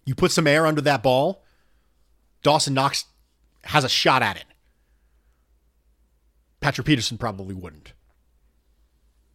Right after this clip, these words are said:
First and ten, Buffalo twenty-five after the Bills get the ball back again.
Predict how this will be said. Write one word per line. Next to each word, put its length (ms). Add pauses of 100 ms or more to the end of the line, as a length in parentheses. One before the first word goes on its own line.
(1500)
First 260
and 100
ten, 300
Buffalo 260
twenty-five 520
after 180
the 80
Bills 180
get 100
the 60
ball 160
back 300
again. 340